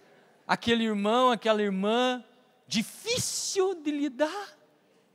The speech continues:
né? Você, aquele irmão lá brigou com você e ele é ministro da Eucaristia. Claro, que eu tô dizendo assim, alguma coisa que acontecia lá no passado. Hoje não acontece mais isso. Aí ele vai dar comunhão.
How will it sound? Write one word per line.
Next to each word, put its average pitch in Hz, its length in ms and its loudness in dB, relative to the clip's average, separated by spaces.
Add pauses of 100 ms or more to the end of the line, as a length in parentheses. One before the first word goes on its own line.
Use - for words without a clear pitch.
(240)
né? 320 340 -2 (1600)
Você, 233 320 2
aquele 247 380 4
irmão 254 340 2
lá 254 160 4
brigou 240 460 0
com 269 160 -10
você 240 440 -4
e 254 60 0
ele 254 120 0
é 254 80 0
ministro 247 600 -4
da 269 140 -2
Eucaristia. 214 1000 -4 (1400)
Claro, 220 240 2
que 151 220 -14
eu 156 40 -6
tô 180 140 0
dizendo 175 400 0
assim, 240 180 -2
alguma 214 200 0
coisa 226 180 0
que 233 60 -10
acontecia 247 400 -2
lá 247 220 4
no 330 100 -6
passado. 185 300 -6
Hoje 196 160 0
não 294 120 -6
acontece 175 460 -4
mais 123 180 -14
isso. - 240 -20 (460)
Aí 180 200 2
ele 226 180 0
vai 196 280 2
dar 208 200 0
comunhão. 190 680 -6